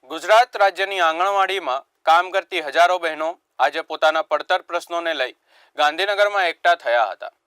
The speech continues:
વિશ્વાસ સાથે વર્ષો સુધી સેવા આપી રહેલી આ બહેનોના ઘણા મુદ્દા હજી પણ અનિર્ણિત છે. ખાસ કરી અને પડતર માનદંડો,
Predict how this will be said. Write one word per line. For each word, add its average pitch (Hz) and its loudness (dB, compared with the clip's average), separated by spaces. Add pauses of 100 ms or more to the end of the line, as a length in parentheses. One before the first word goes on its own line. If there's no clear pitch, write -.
(380)
વિશ્વાસ 185 2
સાથે 175 0
વર્ષો 151 -4
સુધી 175 -10
સેવા 160 0
આપી 170 2
રહેલી 151 -6 (260)
આ 160 6
બહેનોના 180 -2
ઘણા 165 -2
મુદ્દા 175 2
હજી 151 -4
પણ 147 -6 (440)
અનિર્ણિત 165 0
છે. - -20 (420)
ખાસ 170 2
કરી 190 -4
અને 180 -2
પડતર 165 -2
માનદંડો, 160 -4